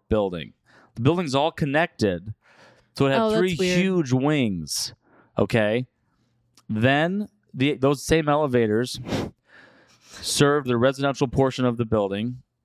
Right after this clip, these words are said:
Speaker 1: So the, all these hotels in Miami have residential sides to 'em,
Speaker 2: Yeah.
Speaker 1: I, I guess. That seems like what I've noticed. And then additionally, there's restaurants on the top floor. There's a rooftop pool. So the, the, you see, that's what I'm saying. Like, there's not,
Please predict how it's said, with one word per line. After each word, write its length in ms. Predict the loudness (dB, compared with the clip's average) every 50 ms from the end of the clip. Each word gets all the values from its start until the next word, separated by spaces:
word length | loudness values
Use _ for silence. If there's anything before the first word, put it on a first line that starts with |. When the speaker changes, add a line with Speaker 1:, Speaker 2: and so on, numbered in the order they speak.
| _ _ _
Speaker 1:
So 120 | -4 0
the, 160 | 0 0 2
all 140 | 2 2 2
these 160 | 2 0 -2
hotels 360 | -2 -2 0 0 0 0 0 0
in 60 | 0
Miami 540 | 0 2 2 2 2 2 2 0 0 -2 -6 _ _ _ _ _ _ _ _
have 320 | -2 0 0 0 0 -2 0
residential 540 | 0 0 2 2 0 -2 -2 -2 -4 -6 -4
sides 460 | -2 0 -2 -2 -2 -6 -12 -12 -6 -4
to 160 | -2 -2 -2
'em, 60 | -2
Speaker 2:
Yeah. 240 | -2 -4 -4 -8 -12 -14 -10 -10
Speaker 1:
I, 80 | -10 -6 -6
I 100 | -6 -4
guess. 520 | -4 -4 -4 -4 -6 -8 -10 -12 -12 -12 -16 _ _
That 140 | -10 -10 -8
seems 220 | -6 -6 -4 -4 -4
like 100 | -2 -2
what 100 | -2 -2
I've 100 | -2 -4
noticed. 500 | -4 -4 -4 -4 -6 -8 -10 -12 -14 -16 -18 -20 -20 -20 -20 -20 -20 _ _ _ _ _ _ _ -20 -20 _ _ _ _ _ 0
And 220 | 0 2 2 2
then 340 | 2 2 2 0 -2 -4 -4 -2
additionally, 580 | -2 0 2 2 0 0 0 0 0 0 2 2
there's 220 | 2 0 0 0
restaurants 540 | 0 0 0 0 -2 -2 -2 -2 -2 0 0
on 120 | 0 0 0
the 60 | -2
top 340 | -2 0 0 0 -2 -4 -2
floor. 420 | 0 2 2 2 2 0 -2 -4 -10 _ _ _ 2
There's 160 | 2 4 4
a 60 | 2
rooftop 520 | 0 0 -2 -2 0 0 0 0 0 -2 -2
pool. 480 | -2 0 2 2 2 0 0 -4 -8 _ _ _ _ -20 -20 -18 -4
So 200 | 0 2 2 2
the, 140 | 2 -2 -4 -4 -4
the, 260 | -4 -4 -4 -8 -12
you 120 | -10 -6
see, 100 | -4 -2
that's 200 | -2 -2 -2 -2
what 180 | -2 -2 -2 -2
I'm 120 | -2 -2
saying. 160 | -2 -2 -2
Like, 120 | -2 -2 -2
there's 220 | -4 -4 -2 0
not, 340 | 0 2 2 0 -2 -4